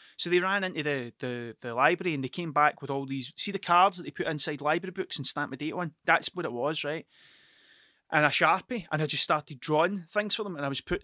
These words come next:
and I was giving them to them, and they were away, and they were, ev-,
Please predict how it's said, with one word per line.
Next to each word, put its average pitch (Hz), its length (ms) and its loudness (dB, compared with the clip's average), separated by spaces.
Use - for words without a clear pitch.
and 151 160 2
I 147 60 4
was 135 200 -2
giving 175 260 4
them 175 100 -4
to 175 180 0
them, 156 120 -4
and 139 80 -4
they 135 40 -2
were 131 100 -4
away, 143 220 -2
and 147 80 -2
they 139 60 -6
were, 127 80 -14
ev-, 156 180 -4